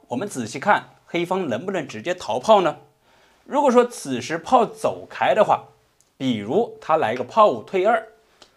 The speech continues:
那么接下来红方直接平车啊，双车夺势，既有杀棋，同时这里松开马腿，还踩着黑方的八路车，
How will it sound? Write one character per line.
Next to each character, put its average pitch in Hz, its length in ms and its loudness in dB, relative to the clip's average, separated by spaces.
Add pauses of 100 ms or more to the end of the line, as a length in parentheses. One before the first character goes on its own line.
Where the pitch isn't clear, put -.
(180)
那 143 60 -12
么 147 60 -4
接 180 160 2
下 190 100 0
来 156 100 4
红 107 180 -6
方 135 180 -6
直 120 220 -12
接 220 160 -2
平 - 440 -16
车 180 200 -4
啊， 113 100 -6
双 190 560 -4
车 190 140 -12 (320)
夺 113 240 -6
势， - 380 -8
既 269 220 0
有 123 180 -2
杀 190 260 0
棋， 104 280 -10
同 151 240 -14
时 139 140 -8
这 160 120 -4
里 139 100 -4
松 202 340 -8
开 202 140 -4
马 160 220 -4
腿， 117 120 -6
还 147 180 -4
踩 120 200 -10
着 107 80 -10
黑 170 160 -6
方 196 100 -4
的 185 80 -2
八 196 140 2
路 196 140 0
车， 208 220 -8